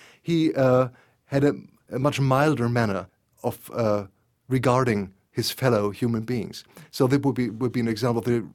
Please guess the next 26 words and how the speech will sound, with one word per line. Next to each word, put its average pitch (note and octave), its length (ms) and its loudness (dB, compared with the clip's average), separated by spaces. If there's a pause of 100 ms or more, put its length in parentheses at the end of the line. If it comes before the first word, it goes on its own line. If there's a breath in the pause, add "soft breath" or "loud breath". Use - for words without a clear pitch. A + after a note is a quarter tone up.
(180)
later B2 440 2 (120)
relaxed A2+ 520 -2 (260 soft breath)
Gottfried A#2 340 -4
Benn. G#2 260 -2 (180 loud breath)
I B2+ 60 -2
read F3+ 160 2
this G3+ 180 -4
in C#3+ 100 0
the B2 60 -4
German B2+ 560 2
original C3+ 340 2
version B2+ 380 -6 (160)
and A#2+ 140 -2
then C3 220 2
in B2 160 0
the A#2 160 2
translation A#2+ 680 0 (220 loud breath)
by A#2 160 2
Christopher B2 420 -2
Middleton. - 360 -4 (1800)
Menschen C#3+ 380 4
getroffen. G2 500 -4 (1900)
Ich D3+ 140 2
habe E3 120 6
Menschen F3 380 4
getroffen, B2 600 0